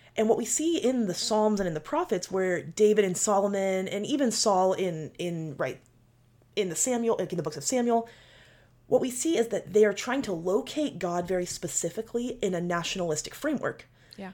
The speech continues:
Speaker 1: That they're trying to, right, God is, God is never wanting to be in a temple. That is not, that is, like, a compromise that God makes. God, when we first see God in the scriptures, is spirit floating around the entire earth. Then we see God in the pillar of cloud and fire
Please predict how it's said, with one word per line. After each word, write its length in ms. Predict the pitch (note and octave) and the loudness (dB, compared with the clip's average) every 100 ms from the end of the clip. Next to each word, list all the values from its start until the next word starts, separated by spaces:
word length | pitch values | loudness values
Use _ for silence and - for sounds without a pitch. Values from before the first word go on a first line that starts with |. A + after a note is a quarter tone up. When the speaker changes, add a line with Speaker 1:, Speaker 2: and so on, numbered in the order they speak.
| - | -2
Speaker 1:
That 180 | G3+ F3 | 0 4
they're 140 | G3+ | 2
trying 400 | F#3 - A3 A3 G#3+ | 0 -2 -2 -2 -2
to, 380 | - G#3+ F#3+ F#3+ | -4 -2 -2 0
right, 160 | G#3 G#3+ | -2 2
God 200 | A3+ D#4 | 2 2
is, 140 | E4 | 0
God 320 | G3+ - B3 | -6 0 4
is 120 | F4 B3+ | 4 4
never 200 | C#4 D4 | 2 2
wanting 280 | A#3 B3+ | 0 -2
to 100 | A#3+ | 0
be 300 | G3+ F#3+ A#3 | -2 -4 -4
in 80 | A3 | -2
a 80 | G3 | -2
temple. 560 | - - B3 B3+ - - - - | -6 -4 -2 -2 -8 -12 -20 -4
That 100 | - | 0
is 100 | A3 | 2
not, 200 | A3+ C4 | 2 2
that 80 | B3 | 2
is, 60 | C#4+ | 2
like, 100 | D4 | 2
a 40 | |
compromise 560 | G#3 - G#3 A3 G3 F#3 | 2 0 0 2 2 0
that 120 | D3+ | 0
God 240 | E3+ D#3+ D3+ | -2 -4 -2
makes. 340 | E3 - - - - - - - - | -8 -8 -14 -16 -20 -20 -20 -20 -8
God, 300 | F3+ G#3+ A#3+ | 0 4 4
when 100 | A#3 | 4
we 80 | B3 | 0
first 320 | A#3+ B3+ B3 | 0 -2 -2
see 100 | - | -4
God 200 | A3 G#3 A#3 | 0 2 2
in 20 | |
the 60 | G3+ | 0
scriptures, 420 | - C4+ B3 G#3+ | -2 0 0 2
is 280 | G#3+ F3 - - | 2 2 -2 -6
spirit 500 | - - C4 G3 - | -6 -2 2 2 2
floating 360 | - A#3+ C4 | 8 8 8
around 300 | B3 A#3 A3+ | 4 4 2
the 120 | G#3+ | -2
entire 640 | G3 F#3+ - - G3+ F#3 - | -4 -6 -6 -2 0 0 -2
earth. 220 | G#3+ E3 | -4 -4
Then 320 | E3 G#3 A#3+ B3 | -2 0 2 0
we 120 | A#3+ | -2
see 240 | - A#3+ | -4 -8
God 420 | A#3 A3 A3 A3 G#3+ - - - | -6 -6 -2 -2 -2 -16 -20 -2
in 80 | A3+ | 2
the 60 | |
pillar 300 | A3+ B3+ C4 | 2 4 6
of 140 | A#3 - | 6 2
cloud 240 | - F#3 | -2 -2
and 100 | E3 | -4
fire 400 | - B3+ F#3 C#3+ | -6 -2 -2 -2